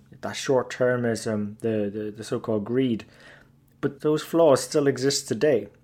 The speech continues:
It's, we've not really learned our lessons. And if the recent pandemic we've just gone through teaches anything, we're not doing enough to prepare for these events. Many lives have lost and, and costing us billions and if not trillions of dollars.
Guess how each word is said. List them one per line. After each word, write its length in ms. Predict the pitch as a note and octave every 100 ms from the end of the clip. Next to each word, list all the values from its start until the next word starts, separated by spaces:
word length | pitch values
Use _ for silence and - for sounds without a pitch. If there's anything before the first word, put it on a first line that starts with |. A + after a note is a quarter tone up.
| -
It's, 180 | B2
we've 180 | B2+ B2+
not 220 | C3+ C3+
really 480 | C3+ C3+ B2 A#2+ A2+
learned 380 | B2 C3+ C3 B2+
our 180 | A#2+ A#2
lessons. 720 | A#2+ D3+ D#3+ A#2+ G#2 G2+ - - - - -
And 160 | C3+ C3
if 200 | D3 -
the 220 | B2+ A#2
recent 360 | C3 C#3+ C#3+ C#3
pandemic 640 | - B2 A#2+ C3+ C3 -
we've 140 | A#2 -
just 520 | A#2+ - - - -
gone 280 | A#2+ D3+ D#3+
through 240 | B2+ G#2+
teaches 400 | - D3+ D3+ C#3
anything, 560 | A#2+ A2 G#2 G#2+ G#2 - - -
we're 120 | C3 D3
not 160 | D#3+
doing 220 | D#3 C#3
enough 260 | C3 B2 -
to 40 | -
prepare 360 | - C#3 G3
for 160 | G3 A#2+
these 260 | G#2+ G#2
events. 500 | G2+ G#2 G2 G2+ - - -
Many 300 | A2+ B2+ E3
lives 320 | C#3+ A2+ A2 A2+
have 160 | G2+
lost 360 | A2 A2+ - -
and, 380 | A#2+ A#2 G#2+ -
and 160 | A#2+ G#2+
costing 420 | - D3 - C3
us 160 | A#2+ - _ _ _ _ _ -
billions 360 | D3+ D#3 C#3
and 200 | G#2+ G#2 -
if 100 | C3
not 200 | A#2 -
trillions 500 | C3+ C3+ C3+ A#2 A2
of 200 | F#2+ -
dollars. 480 | A2 G2 A2+ B2